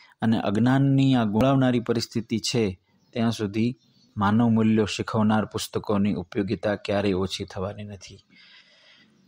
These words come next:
આવા પુસ્તકો જ માનવને ઉગારશે. આ જેટલા પ્રશ્નો જણાવ્યા છે,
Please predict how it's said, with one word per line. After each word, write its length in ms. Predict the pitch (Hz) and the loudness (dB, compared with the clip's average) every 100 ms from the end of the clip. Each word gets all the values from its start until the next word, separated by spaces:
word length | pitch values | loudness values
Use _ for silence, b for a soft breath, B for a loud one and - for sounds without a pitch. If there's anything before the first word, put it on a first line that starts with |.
| _ _ - | _ _ 0
આવા 200 | 101 101 | 2 2
પુસ્તકો 580 | - - - - 143 | -2 -4 -4 2 2
જ 140 | 143 151 _ _ _ - | 2 -2 _ _ _ -8
માનવને 460 | 104 98 107 104 98 | 0 2 2 2 2
ઉગારશે. 640 | 92 98 113 104 - 92 90 _ _ _ b b b b b - | 2 4 4 2 -2 -6 -14 _ _ _ b b b b b -8
આ 160 | 98 | -6
જેટલા 380 | 90 104 - 135 | -4 -4 0 0
પ્રશ્નો 420 | 139 139 - 135 | 2 0 0 0
જણાવ્યા 480 | 113 113 110 101 98 | 2 2 2 0 -2
છે, 260 | 90 95 | -4 -10